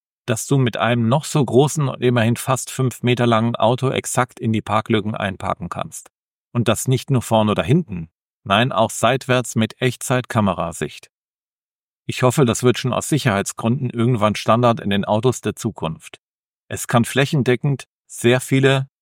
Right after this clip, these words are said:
Schäden und Unfälle vermeiden, weil du viel besser sehen kannst, was um dich herum geschieht. Last not least kommt jetzt nicht die Soundanlage. Sicher, die ist auch klasse.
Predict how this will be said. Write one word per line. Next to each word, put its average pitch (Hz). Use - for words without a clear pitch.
Schäden 131
und 113
Unfälle 123
vermeiden, 101
weil 110
du 120
viel 156
besser 143
sehen 131
kannst, 135
was 95
um 107
dich 95
herum 104
geschieht. 104
Last 113
not 120
least 139
kommt 127
jetzt -
nicht 143
die 160
Soundanlage. 95
Sicher, 110
die 90
ist -
auch 117
klasse. -